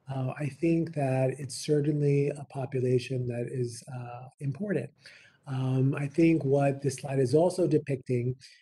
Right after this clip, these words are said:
and you can see on the last, uh, sort of box at the far right of the screen,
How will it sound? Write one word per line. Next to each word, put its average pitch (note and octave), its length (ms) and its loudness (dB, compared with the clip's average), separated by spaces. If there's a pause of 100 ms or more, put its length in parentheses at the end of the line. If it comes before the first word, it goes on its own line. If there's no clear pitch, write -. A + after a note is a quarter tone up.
(100)
and C#3 140 2
you C#3+ 100 4
can C#3 180 2
see C#3 640 4 (120)
on B2+ 200 -2
the C3 80 2
last, C3 800 -2
uh, B2 280 -8
sort C3 200 -4
of A2+ 120 -6
box C3 340 -4
at C3 120 -4
the B2+ 60 -12
far B2+ 300 -2
right B2+ 260 2
of B2 140 0
the A#2 80 -10
screen, A#2+ 480 -2